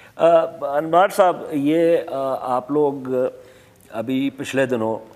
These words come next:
अ, यूरोपियन पार्लियामेंट में भी गए हुए थे और, अ, आप तीनों थे, आपके अलावा कुछ आपके और साथी भी थे। तो उस सारे दौरे का मकसद और वहाँ पे जो इंटरेक्शंस हुई, उसका मकसद क्या था?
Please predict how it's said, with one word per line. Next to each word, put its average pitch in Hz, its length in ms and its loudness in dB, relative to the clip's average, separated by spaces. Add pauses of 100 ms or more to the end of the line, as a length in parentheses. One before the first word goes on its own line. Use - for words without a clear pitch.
अ, 101 420 -2
यूरोपियन 117 480 -4
पार्लियामेंट 110 540 -4 (720)
में 107 220 -8
भी 104 100 -8
गए 92 180 -2
हुए 90 160 -8
थे 80 200 -16 (580)
और, 107 360 0
अ, 107 400 2
आप 107 260 0
तीनों 120 280 -4
थे, 110 240 -6
आपके 101 320 -4
अलावा 101 280 -2
कुछ 95 200 -10
आपके 92 260 -6
और 95 200 -8
साथी 85 320 -10
भी 78 140 -16
थे। 76 120 -20 (920)
तो 185 240 -4 (320)
उस 220 140 -4
सारे 170 640 2
दौरे 120 420 4
का 160 160 2
मकसद 131 600 -4
और 123 200 -2
वहाँ 101 280 -2
पे 135 140 -6
जो 127 180 -6
इंटरेक्शंस 95 520 -8
हुई, 139 140 -4
उसका 160 280 -6
मकसद 143 340 -6
क्या - 160 -12
था? - 200 -20